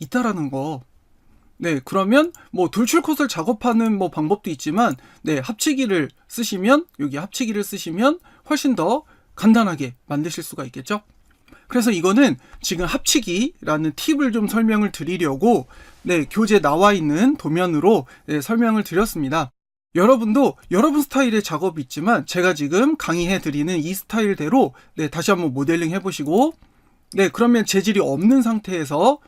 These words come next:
네, 무게 한번 재볼까요? 자, 물성치는 사십사점공이 그램이 나오네요. 사십사점공이. 네, 요 무게가 나오면 제대로 만드신 게 되겠습니다. 네, 이렇게 답 한번 맞춰보시고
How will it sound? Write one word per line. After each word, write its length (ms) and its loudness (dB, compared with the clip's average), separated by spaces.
네, 160 -2
무게 300 -2
한번 240 0
재볼까요? 480 -2
자, 160 -8
물성치는 840 2
사십사점공이 2250 -2
그램이 340 -4
나오네요. 600 -2
사십사점공이. 1400 -4
네, 260 -2
요 180 6
무게가 380 0
나오면 580 0
제대로 580 -2
만드신 420 -6
게 120 -4
되겠습니다. 560 -10
네, 100 -2
이렇게 280 -4
답 260 -6
한번 240 -2
맞춰보시고 760 -2